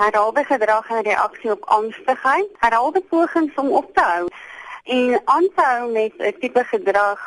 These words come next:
ongeag die risiko wat dit inhou, het sy dit dan nou emosioneel of fisies negatiewe gevolge vir jouself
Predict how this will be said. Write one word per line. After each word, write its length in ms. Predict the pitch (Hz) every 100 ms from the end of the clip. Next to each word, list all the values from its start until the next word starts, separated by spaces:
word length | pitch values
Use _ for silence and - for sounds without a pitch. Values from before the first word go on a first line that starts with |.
| -
ongeag 560 | - 277 - 262 - -
die 120 | 220
risiko 600 | 185 196 - 247 185 180 - - - - -
wat 300 | 180 190 185
dit 140 | 196
inhou, 480 | - 196 180 180 185 - _ -
het 220 | 208 190
sy 120 | 233 196
dit 140 | 196
dan 120 | 190
nou 120 | 185
emosioneel 880 | 190 202 202 - 196 185 190 190 190
of 260 | - 190 185
fisies 460 | - 190 - 202
negatiewe 560 | 196 185 190 202 208 190
gevolge 500 | 202 190 202 196 190
vir 160 | - 185
jouself 580 | 185 - 214 196 196